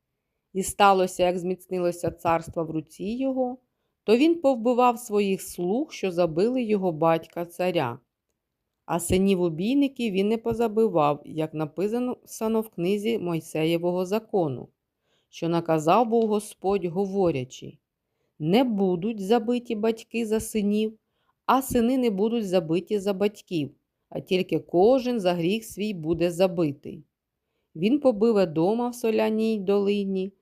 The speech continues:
десять тисяч, і взяв у війні селу, і назвав ім'я їй Йоктеїл, і так вона зветься аж до цього дня.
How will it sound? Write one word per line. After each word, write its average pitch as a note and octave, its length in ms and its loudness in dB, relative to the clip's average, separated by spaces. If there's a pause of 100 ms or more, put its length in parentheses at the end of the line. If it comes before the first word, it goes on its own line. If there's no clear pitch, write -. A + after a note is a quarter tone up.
(200)
десять A#3 720 2
тисяч, G#3 720 -8
і E3 120 -8
взяв E3+ 480 0
у D#3+ 100 -2
війні D#3 540 -2
селу, F3+ 720 -2 (360)
і A#3 120 2
назвав A3+ 600 2
ім'я F3+ 440 0
їй A3 380 -4 (100)
Йоктеїл, D#3+ 1080 -4 (360)
і D#3+ 120 -4
так E3+ 300 4
вона E3 240 -2
зветься G#3 680 -2
аж G3 240 -2
до F3 160 0
цього E3 440 -2
дня. D#3+ 400 -4